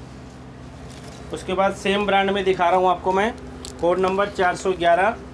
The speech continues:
same brand है जो starting में आपको दिखाया, Same condition है। thirty pieces का pack,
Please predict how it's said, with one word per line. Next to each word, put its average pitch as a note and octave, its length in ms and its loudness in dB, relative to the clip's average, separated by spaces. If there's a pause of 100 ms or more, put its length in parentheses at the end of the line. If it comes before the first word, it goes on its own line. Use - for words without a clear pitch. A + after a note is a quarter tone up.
(960)
same F#3+ 260 2
brand G3 280 2
है G3 240 4
जो G3 140 -2
starting F3+ 400 -2
में F#3+ 80 0
आपको F#3 260 -2
दिखाया, E3 460 0
Same F#3 340 -4 (120)
condition F3 460 -4
है। F3+ 140 -2
thirty F3 260 -4
pieces F3 320 -4
का F3+ 140 -2
pack, F3+ 280 0